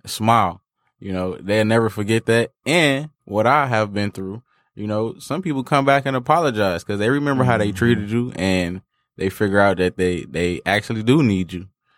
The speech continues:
Speaker 1: So you never know what you're leaving behind when you, when you cross people's path or, you know, whatever you're doing in life. So just be mindful of that, and it'll come back tenfold. Trust me. Never forget it.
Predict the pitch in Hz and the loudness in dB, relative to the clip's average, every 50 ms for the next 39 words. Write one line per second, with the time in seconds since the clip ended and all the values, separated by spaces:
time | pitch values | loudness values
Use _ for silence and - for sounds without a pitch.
0 | _ _ - - 101 92 87 80 - - 131 151 156 143 131 131 127 120 117 117 | _ _ -8 -4 -2 -2 -2 -2 -2 -2 2 2 4 4 4 4 4 4 4 2
1 | 110 98 - 101 107 104 - 113 104 110 117 117 110 104 98 98 98 107 107 104 | 0 -2 -4 -4 -4 -2 0 0 2 4 4 4 4 2 2 2 2 2 2 2
2 | 104 101 95 90 90 90 90 90 92 - - _ - 90 90 90 90 - - 104 | 2 0 0 -2 -2 -4 -4 -6 -8 -12 -16 _ -10 -8 -8 -8 -8 -4 0 0
3 | 90 87 - - - - - _ - 104 90 80 80 - - 92 92 92 90 90 | 0 0 -2 -4 -10 -18 -16 _ -6 -6 -6 -6 -6 -4 -2 0 0 0 0 -2
4 | - - 80 73 73 78 - _ _ _ _ _ _ - 98 101 98 95 95 95 | -4 -6 -8 -10 -12 -12 -16 _ _ _ _ _ _ -10 -8 -6 -4 -4 -6 -6
5 | 107 - _ _ _ _ _ _ _ _ _ _ - - 98 110 123 127 123 113 | -8 -12 _ _ _ _ _ _ _ _ _ _ -8 -4 0 4 4 4 4 2
6 | 110 107 104 104 101 95 92 90 87 87 90 87 80 78 92 _ _ _ _ - | 0 0 0 2 2 2 0 0 -2 -2 -2 -2 -2 -4 -8 _ _ _ _ -10
7 | 87 82 78 - 95 _ _ - 104 107 104 113 113 110 107 107 104 104 98 - | -8 -8 -8 -10 -14 _ _ -10 -10 -8 -6 -4 -2 0 2 2 2 0 0 -2
8 | 107 101 95 92 92 92 95 90 - _ _ _ _ _ _ - 113 120 127 123 | -2 0 0 2 2 0 0 -2 -4 _ _ _ _ _ _ -6 -4 -4 -4 -2
9 | - 135 131 127 127 127 113 - - _ _ _ - - 127 123 123 127 110 101 | -2 -2 0 2 2 2 2 0 -2 _ _ _ -2 0 0 0 2 2 0 0
10 | 90 76 - - _ _ _ - - 117 104 - - 80 78 - _ _ _ _ | 0 -2 -6 -12 _ _ _ -2 0 0 0 0 -4 -12 -18 -18 _ _ _ _
11 | _ _ _ _ _ _ 104 104 107 104 101 101 104 101 92 78 - - | _ _ _ _ _ _ -8 -8 -8 -8 -8 -6 -4 -4 -4 -4 -6 -12